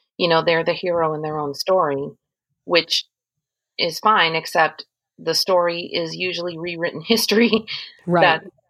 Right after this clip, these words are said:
Speaker 1: very difficult to follow and very difficult to participate in because it is so self, for people who aren't self-actualized, they're so self-focused
Speaker 2: Right.
Speaker 1: that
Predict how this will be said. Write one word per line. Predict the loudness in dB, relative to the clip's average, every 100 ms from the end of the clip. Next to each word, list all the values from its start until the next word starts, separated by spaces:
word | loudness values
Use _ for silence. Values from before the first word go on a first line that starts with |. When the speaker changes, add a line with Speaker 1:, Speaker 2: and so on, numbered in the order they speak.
| _ -2
Speaker 1:
very | 2 2 2
difficult | 0 0 -2 -2
to | -2 0
follow | 2 4 4 2 0
and | -2 -2
very | -2 0
difficult | 0 -2 -4 -6 -8
to |
participate | -6 -2 0 0 -2 -4 -4
in | -4 -4
because | -8 -8 -4
it | -4
is | -4 -6
so | -8
self, | -4 -2 -2 -4 -18 -20 _ _
for | 0
people | 2 2 2
who | 4 2
aren't | 2 0
self-actualized, | 2 2 2 0 0 -2 -2 -2 -2
they're | -4 -2
so | 0 0
self-focused | 0 -2 -4 0 0 2 -2 -6 -6 -8 -12 _ _ _ _ _ 0
Speaker 2:
Right. | 0 2
Speaker 1:
that | 2 4 2